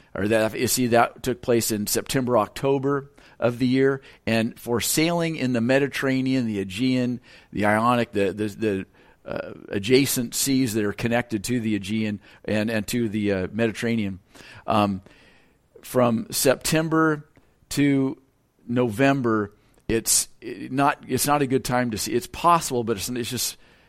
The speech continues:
it's, it's going bad and, and getting worse. From November, from mid-November through February, it was impossible. So already they have signs, and I believe, uh, th-, these signs are to show, "Hey, look at this. This is not a good time."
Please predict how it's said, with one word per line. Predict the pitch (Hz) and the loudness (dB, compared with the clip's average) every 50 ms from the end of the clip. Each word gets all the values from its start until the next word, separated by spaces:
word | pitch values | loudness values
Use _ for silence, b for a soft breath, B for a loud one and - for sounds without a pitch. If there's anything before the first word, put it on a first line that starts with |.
| b b b | b b b
it's, | - - - 131 123 - - - - | -6 -6 -2 -2 -2 -2 -2 -4 -4
it's | - 127 107 98 | -2 -2 -2 0
going | - 139 143 147 143 139 127 110 | 0 2 2 2 2 0 0 0
bad | 95 117 113 117 113 101 90 76 67 65 - _ _ b b b b b b b b _ - | 2 4 4 4 4 2 0 -2 -6 -12 -16 _ _ b b b b b b b b _ -6
and, | 107 107 110 110 | -6 -4 -4 -4
and | - 110 107 107 | -2 -2 -2 2
getting | 101 127 131 127 123 117 | 4 4 6 6 4 0
worse. | 113 123 123 107 95 - | 0 0 0 0 -2 -2
From | - 131 120 120 | -4 -2 -2 0
November, | 123 117 107 95 135 147 160 143 127 131 123 | 0 0 2 2 2 2 2 0 -2 -4 -4
from | 120 - - - 117 | -4 -4 -2 0 2
mid-November | 139 156 147 143 139 120 107 139 147 147 127 123 117 107 - B B B B | 2 2 2 2 0 0 2 0 0 2 2 2 0 0 -2 B B B B
through | - 127 113 | -4 -4 -4
February, | - - 151 151 160 143 135 127 120 113 113 117 113 | 0 2 4 4 4 4 2 2 4 4 4 2 2
it | 120 | 0
was | 127 123 120 95 110 | 0 -2 -2 -2 -2
impossible. | 107 98 - - 143 139 131 120 - 110 87 80 - - _ _ _ B B B B B B | -4 -6 -6 -6 -4 -4 -2 -4 -4 -8 -8 -10 -12 -16 _ _ _ B B B B B B
So | B - 147 139 127 110 b b b b b b b b b b _ _ _ _ _ - | B 2 4 4 4 2 b b b b b b b b b b _ _ _ _ _ 4
already | 147 170 190 185 180 208 202 170 160 | 6 8 8 8 8 6 6 4 2
they | 139 151 147 143 | 2 4 4 6
have | 147 139 131 113 | 6 4 4 4
signs, | - - - 147 143 143 135 113 92 80 - - - - - - _ - | 2 0 2 2 2 2 2 0 0 -2 -6 -10 -12 -12 -12 -10 _ -4
and | 117 120 | 0 2
I | 131 143 | 2 2
believe, | 143 127 143 143 135 131 - - b b b b b b | 2 2 2 4 2 2 0 -4 b b b b b b
uh, | - - 73 | -8 -6 -6
th-, | - - - 120 123 131 - 127 123 | -6 -6 -6 -8 -6 -4 -4 -2 0
these | 139 147 131 - | 0 0 0 2
signs | - 156 151 156 156 147 131 139 | 2 4 4 2 2 0 0 0
are | 131 | 0
to | 117 | 0
show, | - - 135 | 0 -2 0
"Hey, | 120 139 143 | 2 2 4
look | 143 147 147 - | 4 2 2 2
at | 123 - | 0 0
this. | - 135 - - | 0 -2 -2 -2
This | 127 127 120 - | -2 -4 -4 -2
is | 147 127 - 151 | -2 -2 0 0
not | 156 - 165 | 0 2 2
a | 147 | 0
good | 127 143 147 127 - | 2 2 0 0 2
time." | 151 131 | 0 0